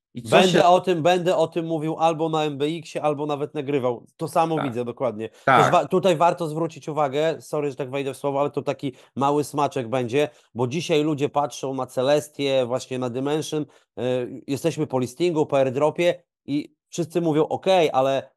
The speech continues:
Speaker 2: jeżeli cofniemy się na przykład do roku dwudziestego”, ja właśnie o tym będę robił materiał,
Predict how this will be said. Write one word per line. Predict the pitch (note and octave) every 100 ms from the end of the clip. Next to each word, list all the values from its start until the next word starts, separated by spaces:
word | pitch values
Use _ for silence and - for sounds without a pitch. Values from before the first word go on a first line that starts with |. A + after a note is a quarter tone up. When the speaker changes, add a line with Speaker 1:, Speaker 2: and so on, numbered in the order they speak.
| _
Speaker 2:
jeżeli | B2 B2+ D#3
cofniemy | D3 - F3+ F#3+
się | F3+
na | D3
przykład | C3+ C#3+
do | B2
roku | C3+ C3 B2
dwudziestego”, | A#2 B2+ B2+ B2+ B2
ja |
właśnie | C3 C3
o | -
tym | D3+ D3+
będę | D#3 D3
robił | D3 D3+
materiał, | D3+ C#3+ E3+ C3 A2+